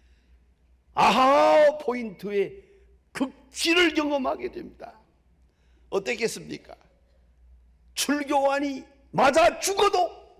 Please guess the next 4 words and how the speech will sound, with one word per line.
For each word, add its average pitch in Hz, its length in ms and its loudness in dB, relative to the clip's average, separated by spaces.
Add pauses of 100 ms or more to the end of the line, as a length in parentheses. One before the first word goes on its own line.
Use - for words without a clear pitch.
(460)
상관없습니다. 107 840 -16 (1040)
그는 90 400 -12
행복했을 120 580 -18
것입니다. - 640 -20